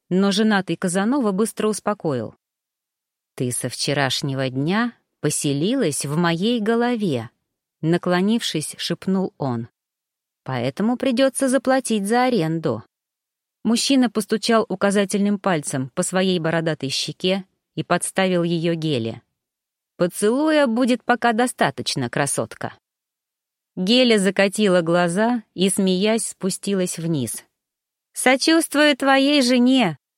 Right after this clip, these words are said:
выкрикнула она и, глубоко вздохнув, тихо добавила. «Знала бы она, как оперативно клеит девушек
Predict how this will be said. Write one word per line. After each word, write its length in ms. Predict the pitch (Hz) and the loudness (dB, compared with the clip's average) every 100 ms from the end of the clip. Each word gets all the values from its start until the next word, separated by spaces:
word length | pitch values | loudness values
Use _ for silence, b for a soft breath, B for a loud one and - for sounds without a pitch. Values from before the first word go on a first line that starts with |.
| - | -6
выкрикнула 760 | 170 202 190 180 190 180 180 | 0 2 2 0 2 4 4
она 360 | 180 190 208 208 - - | 4 2 0 -4 -10 -4
и, 120 | 185 | 0
глубоко 460 | 180 185 196 196 | 2 2 2 2
вздохнув, 680 | 180 160 180 - 226 247 - _ | -2 0 -2 0 0 0 -4 _
тихо 280 | 208 208 196 | -4 -2 0
добавила. 680 | 214 185 151 123 117 107 - _ _ _ _ _ _ | 0 0 -2 -2 -4 -6 -12 _ _ _ _ _ _
«Знала 540 | 208 185 254 349 330 202 | -4 2 2 4 4 4
бы 160 | 170 | 4
она, 300 | 175 185 196 | 4 4 2
как 200 | 175 160 | 0 0
оперативно 720 | 185 196 190 196 220 202 180 | 0 2 2 0 0 2 0
клеит 420 | 180 190 185 170 165 | 0 0 2 0 0
девушек 600 | 233 269 190 - 131 | 0 0 0 -4 -6